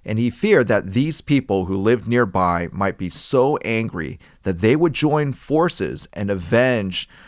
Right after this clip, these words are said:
the death of the people of Shechem, by destroying Jacob's household. Now, in giving only the reason being self-preservation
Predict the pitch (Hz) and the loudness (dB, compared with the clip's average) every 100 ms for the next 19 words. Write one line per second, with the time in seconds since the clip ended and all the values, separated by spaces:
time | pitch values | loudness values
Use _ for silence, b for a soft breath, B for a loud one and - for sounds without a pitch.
0 | B B 107 104 95 95 92 - 101 127 | B B -4 0 0 0 -2 -2 2 4
1 | 104 82 - - 92 98 92 90 - 101 | 4 -2 -6 -8 -2 0 0 -2 -4 -4
2 | 90 101 90 90 87 87 - 87 85 - | -4 -6 -4 -2 -2 -2 -4 -6 -6 -4
3 | 98 - 60 113 - _ 92 143 - - | -6 -6 -14 -14 -20 _ -6 -4 -4 -2
4 | 113 101 87 - 82 - - - 90 85 | 0 0 -2 -6 -8 -8 -10 -4 -4 -4
5 | - - - _ _ _ _ _ b b | -10 -16 -18 _ _ _ _ _ b b
6 | b b b - 127 120 - - - 117 | b b b 0 4 4 0 -10 -6 -4
7 | 113 190 196 127 139 135 127 82 95 104 | 2 2 4 0 0 0 -2 -4 -4 -4
8 | 98 123 127 101 87 92 104 98 87 85 | 0 2 2 0 -4 -4 -2 -2 -2 -2
9 | 117 98 - - 90 90 101 123 - 78 | 0 0 -2 -4 -4 -2 0 0 0 -8
10 | 60 | -10